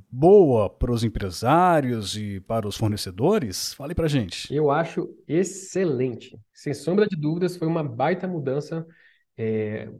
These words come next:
Speaker 2: uma mudança de paradigma, até na minha opinião. Quando, quando eu vi essa, essa nova lei de licitações, eu acompanhava muito junto com, com o Renato, Renato Fenili,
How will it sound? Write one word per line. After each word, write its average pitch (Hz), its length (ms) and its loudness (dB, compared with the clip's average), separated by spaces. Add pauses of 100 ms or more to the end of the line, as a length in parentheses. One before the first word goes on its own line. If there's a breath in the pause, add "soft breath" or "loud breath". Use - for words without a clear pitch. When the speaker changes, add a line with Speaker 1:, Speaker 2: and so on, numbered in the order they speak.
(120)
Speaker 2:
uma 131 140 -8
mudança 143 400 -2
de - 140 -10
paradigma, 147 560 -2 (160)
até 127 160 -6
na 135 80 -4
minha 147 120 -2
opinião. 147 360 -6 (640 soft breath)
Quando, 226 320 6
quando 202 220 4
eu 220 120 10
vi 170 120 6
essa, 156 440 0 (200)
essa 139 180 -6
nova 139 220 2
lei 139 100 0
de 139 80 -4
licitações, 139 500 -2
eu 156 60 2
acompanhava 156 460 2
muito 160 320 0
junto 160 260 -2
com, 160 300 -2
com 135 300 -10
o - 20 -6
Renato, 135 480 -4
Renato 143 240 -6
Fenili, 147 440 -4